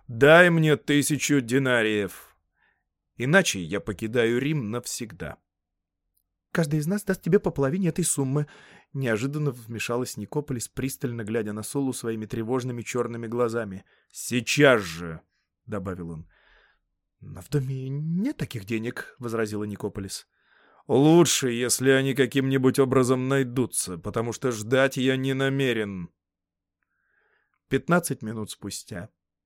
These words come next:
когда Никополис вошла к нему в комнату, Сулла упаковывал вещи. Сев на его кровать, она молча смотрела, ожидая, когда он обратит на нее внимание.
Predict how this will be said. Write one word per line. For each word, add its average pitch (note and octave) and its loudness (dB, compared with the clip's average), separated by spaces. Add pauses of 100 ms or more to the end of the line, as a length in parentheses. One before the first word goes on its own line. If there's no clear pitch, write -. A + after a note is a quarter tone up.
(120)
когда A2 -4
Никополис C#3+ -4
вошла A2 -8
к - -14
нему G#2+ -10
в - -14
комнату, D3 -6
Сулла D3+ -4
упаковывал G#2+ -6
вещи. E2+ -14 (540)
Сев - -8
на G#2+ -8
его G2+ -4
кровать, G#2+ -6 (400)
она A#2 -6
молча A2 -8
смотрела, A2 -8
ожидая, G#2+ -8
когда G2 -10
он F#2+ -8
обратит F#2+ -10
на G2+ -8
нее F#2 -8
внимание. E2 -10